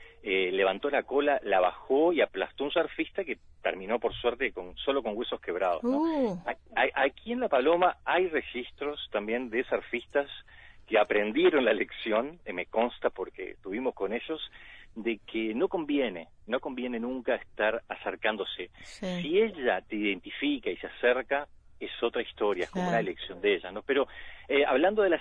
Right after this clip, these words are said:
Speaker 1: cercanía,
Speaker 2: Sí.
Speaker 1: en realidad este comportamiento es bastante común y fue algo que siempre, desde que empezamos, lo hemos registrado. Este año la particularidad es que fue mucho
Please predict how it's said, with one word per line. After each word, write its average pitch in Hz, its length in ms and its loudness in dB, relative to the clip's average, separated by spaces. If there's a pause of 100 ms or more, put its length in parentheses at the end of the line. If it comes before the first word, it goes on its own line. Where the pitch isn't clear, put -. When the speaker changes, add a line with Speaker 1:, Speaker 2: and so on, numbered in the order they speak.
Speaker 1:
cercanía, 131 640 0
Speaker 2:
Sí. 98 340 2
Speaker 1:
en 120 80 -4
realidad 131 280 -2
este - 180 -20
comportamiento 143 560 -2
es 143 60 -4
bastante 160 440 0
común 110 520 -2 (360)
y 101 120 -8 (120)
fue 123 100 6
algo 131 160 6
que 123 140 -8 (140)
siempre, 123 720 0 (160)
desde 95 260 -8
que - 80 -16
empezamos, 120 480 -4 (200)
lo 92 200 2
hemos 120 240 4
registrado. 85 600 -4 (360)
Este - 280 0
año 165 160 2 (200)
la 117 140 2
particularidad 110 540 0
es - 80 -6
que 139 120 -6 (140)
fue 131 200 2
mucho 143 420 -4